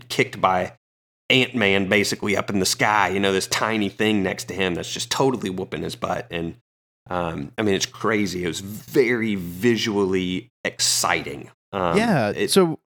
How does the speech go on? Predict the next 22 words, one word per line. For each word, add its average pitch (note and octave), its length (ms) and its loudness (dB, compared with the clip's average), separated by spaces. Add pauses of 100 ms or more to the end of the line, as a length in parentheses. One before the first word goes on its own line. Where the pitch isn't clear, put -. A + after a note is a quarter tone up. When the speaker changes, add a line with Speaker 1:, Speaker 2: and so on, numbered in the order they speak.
(320)
Speaker 2:
I E3+ 60 6
feel C#4 220 6
like D#3 340 4
this, C3+ 300 2
like C#3+ 260 2
you D3 140 0
mentioned, D#3+ 280 0
the A2 60 -4
scale C3+ 440 0
of G#2+ 100 0
this G#2 160 -4
fight G#2 200 -2
was G#2 140 -4
insane. G#2 560 -4 (340)
And C3+ 100 2
I'm C#3 100 0
thinking C#4+ 320 -2
back C3+ 220 0
to C#3 100 -2
when B2+ 160 0
he, B2 160 0
f-, - 200 -8